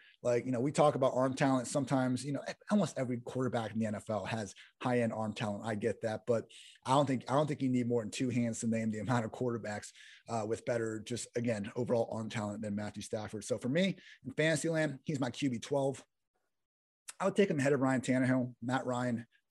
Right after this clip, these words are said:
Baker Mayfield. He's in the same tier, mix of upside with the demonstrated floor. I have Joe Burrow, Tom Brady, just ahead of him. I'm considering jumping him, man. I guess my one issues with my, uh, more than one issue, but my issues with Stafford,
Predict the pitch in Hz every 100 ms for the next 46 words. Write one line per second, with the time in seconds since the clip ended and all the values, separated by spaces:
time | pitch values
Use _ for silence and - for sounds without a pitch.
0 | - 135 135 120 123 - 127 120 - -
1 | - - _ 139 226 220 - 165 135 120
2 | 95 - 139 156 156 147 127 147 139 113
3 | 123 131 123 131 127 - 123 123 120 120
4 | _ 120 123 123 135 120 123 120 117 -
5 | 139 123 113 117 117 - - - _ -
6 | 240 143 120 135 127 131 120 - - -
7 | - _ _ - - - - 208 - -
8 | 415 370 143 147 147 139 147 143 147 139
9 | 151 208 170 139 143 143 139 156 135 120
10 | - 131 123 - _ - 120 131 139 123
11 | 113 113 - 120 113 117 123 - 202 208
12 | 180 135 - 135 127 135 120